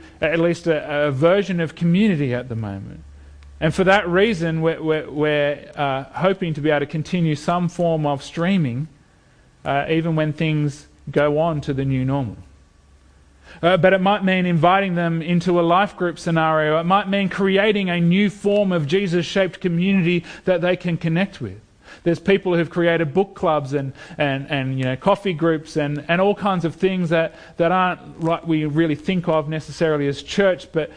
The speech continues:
but it's an opportunity to invite people into Jesus-shaped community. And it also means sharing Jesus. It doesn't mean we all need to be pulpit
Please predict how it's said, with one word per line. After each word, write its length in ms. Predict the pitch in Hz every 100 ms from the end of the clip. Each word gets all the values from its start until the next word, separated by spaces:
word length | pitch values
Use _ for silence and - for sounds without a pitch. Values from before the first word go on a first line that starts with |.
| - -
but 100 | 156
it's 120 | 147
an 100 | 160
opportunity 600 | 165 165 - 190 175 147
to 120 | 147
invite 520 | 143 135 147 175 165
people 360 | - 175 165 143
into 220 | 139 131
Jesus-shaped 720 | 127 143 135 135 - 127 127
community. 520 | - 120 127 107 101 101 _ _ _ _ _ _ _ _ _ _ - - - _ _ _ _ -
And 140 | 151
it 80 | 160
also 260 | 190 185
means 240 | 151 131 127
sharing 380 | - 135 127 120
Jesus. 500 | 127 104 - - - _ _ _ _ _ _ _ - - _
It 80 | 143
doesn't 240 | 190 175
mean 180 | 175 175
we 120 | 170
all 140 | 165 165
need 200 | 170 165
to 120 | 170
be 420 | 147 151 147 131
pulpit 600 | - 190 180 185 165 -